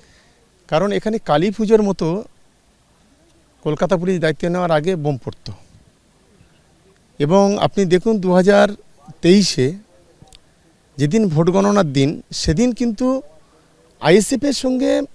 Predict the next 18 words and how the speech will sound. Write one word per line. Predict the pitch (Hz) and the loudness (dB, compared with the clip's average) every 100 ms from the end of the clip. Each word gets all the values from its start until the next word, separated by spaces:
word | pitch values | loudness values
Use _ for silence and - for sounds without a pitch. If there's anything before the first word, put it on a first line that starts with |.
| - - | -20 -14
সেন্ট্রাল | - 185 214 | -6 -4 -2
ফোর্সের | 196 214 - 196 | -4 -6 -6 -4
গুলি | 180 185 | -2 0
লড়াই | 165 151 | 0 0
হয়েছিল, | 131 127 - 151 | 0 -4 -4 -6
আমরা | 143 143 | -4 -4
যেটুকু | 127 127 123 | -6 -6 -6
জানি। | 113 113 185 _ _ _ _ _ _ _ _ _ _ _ | -6 -8 -12 _ _ _ _ _ _ _ _ _ _ _
সেদিন | - 170 202 226 | -6 -2 -2 0
তিনজন | 196 185 220 | 0 0 -2
খুন | 196 - 202 | -4 -4 -2
হওয়ার | 185 190 | -2 -4
পরে | 156 143 123 175 - _ _ _ _ _ _ _ _ _ _ _ _ _ | -2 -2 -2 -4 -10 _ _ _ _ _ _ _ _ _ _ _ _ _
তারপরে | 165 185 226 247 | 4 4 4 4
আমাদের | - 151 202 226 254 | 4 2 2 2 0
দলের | 233 247 240 | 2 2 2
পক্ষ | 214 - | -2 -2
থেকে | 226 240 220 254 | 0 0 0 -2